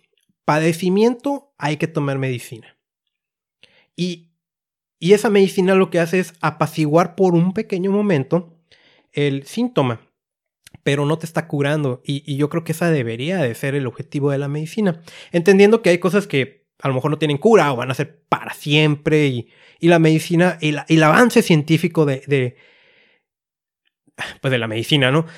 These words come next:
<laughs> Nos ayuda a tener una mejor calidad de vida. Pero a veces lo utilizamos de manera inadecuada. Y eso es lo que, ah, yo puedo percibir con el tema de las alergias. A lo mejor tú no lo sabes.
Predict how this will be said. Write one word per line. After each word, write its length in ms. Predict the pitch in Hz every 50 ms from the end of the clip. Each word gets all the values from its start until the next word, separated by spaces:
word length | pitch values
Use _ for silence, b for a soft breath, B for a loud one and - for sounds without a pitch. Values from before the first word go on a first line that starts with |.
| B B B B
<laughs> 180 | - - 202 185
Nos 220 | 185 180 175 156
ayuda 280 | 175 165 165 175 180 190
a 60 | 185
tener 260 | - 170 165 170 170
una 140 | 170 175 180
mejor 340 | 170 151 139 - 160 160 -
calidad 360 | - 147 143 143 135 135 135
de 120 | 139 139
vida. 340 | 139 147 156 147 131 123 120 _ _ _ _ _ _ _ _ _ _
Pero 220 | _ 175 175 170 170
a 80 | 180
veces 500 | 190 202 214 208 175 175 180 170 165 165 -
lo 100 | - 151
utilizamos 720 | 147 147 - 151 147 139 - 156 147 143 143 139 131 - -
de 120 | 143 143
manera 360 | 139 139 131 127 127 123 123
inadecuada. 640 | 127 120 120 120 117 110 _ - 139 113 117 120 120
Y 120 | - 156 175
eso 140 | 185 180 220
es 60 | 214
lo 140 | 214 202 202
que, 220 | 180 165 165 165
ah, 200 | - 156 - _ _
yo 580 | - 147 127 139 143 160 160 147 135 _ _ _ _ _ _ _ _
puedo 380 | _ - 147 139 135 139 131 -
percibir 580 | - 131 123 - 143 131 127 123 135 139 - b b b b b b
con 160 | b - 160
el 100 | 160 143
tema 300 | 156 - 151 151 156 160
de 80 | 160 156
las 160 | 156 147 147
alergias. 540 | 160 160 190 240 233 - 143 120 - - _ _ _ _ _ b b b b b b b _ _ -
A 80 | - 165
lo 100 | 165 156
mejor 220 | 151 151 185 220
tú 180 | 214 - 262 254
no 140 | 240 233 214
lo 160 | 185 165 139
sabes. 640 | - - 226 233 254 254 180 147 135 127 - -